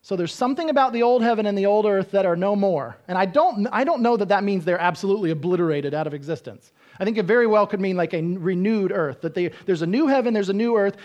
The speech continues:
and that, that which was true about the old heaven and the o-, old earth, that has passed away now. I think Randy Alcorn says it, that it's a new earth, not a non-earth, okay?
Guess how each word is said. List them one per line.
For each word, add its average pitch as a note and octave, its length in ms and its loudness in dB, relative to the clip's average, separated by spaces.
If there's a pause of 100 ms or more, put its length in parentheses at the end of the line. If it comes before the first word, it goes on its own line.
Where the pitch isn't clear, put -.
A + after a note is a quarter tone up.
and E3 160 -2
that, F3+ 220 -2
that B3 260 2
which B3 220 -4
was A3+ 180 0
true A#3 220 -4
about G3+ 180 2
the F#3 80 -2
old G#3 180 2
heaven F#3+ 200 0
and F3 80 -4
the F3+ 80 -2
o-, F#3 120 2
old G3 260 0
earth, D#3+ 180 -2
that G#3 160 2
has A3 100 -4
passed G3 300 -4
away E3+ 200 -4
now. B2+ 300 -10 (380)
I F3 100 -4
think G3+ 160 -6
Randy G3+ 240 2
Alcorn F3 380 0
says D3+ 240 -4
it, D3 160 -8 (240)
that F3+ 100 -2
it's F#3+ 140 -2
a F3+ 40 -2
new G#3 300 2
earth, F3 220 2
not F3+ 180 0
a D#3 40 0
non-earth, D3 960 -4 (280)
okay? D#3+ 320 -4